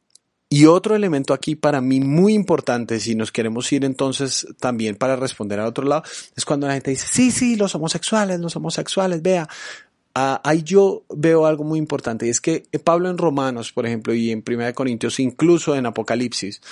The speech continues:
donde se dan, Pablo no, no escribe Apocalipsis, sino que en el libro de Apocalipsis también hay, hay una lista donde se menciona, eh, al, al homosexualismo. Siempre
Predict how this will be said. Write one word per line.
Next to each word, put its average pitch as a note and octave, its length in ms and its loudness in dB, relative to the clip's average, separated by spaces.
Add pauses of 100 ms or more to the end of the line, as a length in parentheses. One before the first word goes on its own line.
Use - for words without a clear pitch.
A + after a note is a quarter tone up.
(420)
donde B2 320 2
se - 140 2
dan, A#2 360 -2
Pablo B2+ 260 4
no, B2+ 120 -2 (100)
no D3 100 -2
escribe C3 260 2
Apocalipsis, A#2 520 -4
sino G#2+ 220 -6
que - 80 -6
en G#2+ 60 -2
el G#2 100 -2
libro G#2 180 0
de A2+ 40 0
Apocalipsis A2+ 580 -4
también G#2+ 340 -4
hay, A2 300 -4
hay A#2 160 -2
una A#2 120 -2
lista A2+ 340 -4
donde A2 200 -4
se G#2+ 80 -10
menciona, G#2+ 560 -4 (560)
eh, G#2+ 420 -4
al, G#2+ 220 -6
al A#2 120 -2
homosexualismo. G#2+ 680 -4
Siempre - 640 0